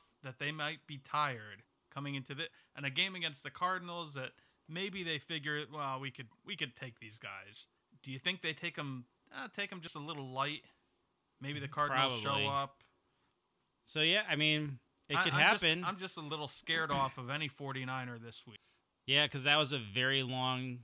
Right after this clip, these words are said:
Speaker 2: very <laughs> long game they played, and it's a short week for them.
Speaker 1: I don't think they could lose the game.
Speaker 2: No, but it's, I think it's gonna be closer than a lot of people think
Speaker 1: Yeah,
Speaker 2: it's gonna be.
Speaker 1: it's gonna be a
Speaker 2: They're gonna,
Speaker 1: battle.
Speaker 2: they're gonna win 'cause the Cardinals still have a lot of issues, but it's probably gonna be, like, a one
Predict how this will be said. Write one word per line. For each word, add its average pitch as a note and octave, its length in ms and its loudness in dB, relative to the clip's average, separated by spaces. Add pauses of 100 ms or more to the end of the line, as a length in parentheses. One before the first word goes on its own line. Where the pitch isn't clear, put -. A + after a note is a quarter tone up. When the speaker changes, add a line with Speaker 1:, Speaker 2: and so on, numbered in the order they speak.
Speaker 2:
very A#2 320 -2
<laughs> G2+ 80 -2
long B2 240 2
game A#2 220 4
they G#2 100 0
played, G#2 300 0
and G#2+ 100 -6
it's G#2+ 100 -8
a A2 60 -4
short A2 280 -2
week A2 200 -6
for - 100 -14
them. F#2 300 -8 (500)
Speaker 1:
I E3+ 60 2
don't G#3+ 160 -2
think G3+ 160 -6
they F3 100 2
could C3+ 160 -4
lose C3 300 -2
the B2 80 -10
game. G#2+ 380 -14 (300)
Speaker 2:
No, E3+ 300 6
but E3+ 120 4
it's, - 140 0
I F#3 180 4
think F#3 200 4
it's F3 100 -2
gonna E3+ 140 2
be D3 120 2
closer C#3 540 -2
than A#2+ 180 0
a A#2+ 160 0
lot A2+ 180 4
of G#2+ 60 -2
people G2+ 200 -4
think F#2+ 120 -10
Speaker 1:
Yeah, A2 180 4
Speaker 2:
it's G#2 120 -6
gonna G2 200 -6
be. F#2 160 0
Speaker 1:
it's F2+ 100 0
gonna D3 160 -2
be C#3 200 -2
a C3+ 40 -2
Speaker 2:
They're F#3 140 2
gonna, C4+ 140 6
Speaker 1:
battle. F3+ 180 2
Speaker 2:
they're E3+ 160 2
gonna A3 220 2
win C3+ 500 2 (480)
'cause C3 140 -2
the B2+ 60 0
Cardinals C#3 420 2
still B2 180 -2
have A#2+ 100 2
a A2+ 40 -4
lot A#2 140 2
of A2+ 80 -2
issues, B2+ 520 -2 (100)
but G#2+ 220 2 (500)
it's B2 160 -4
probably C3+ 240 4
gonna B2 160 0
be, A2+ 120 0
like, G#2+ 160 0
a G#2+ 80 -2
one G2+ 500 -4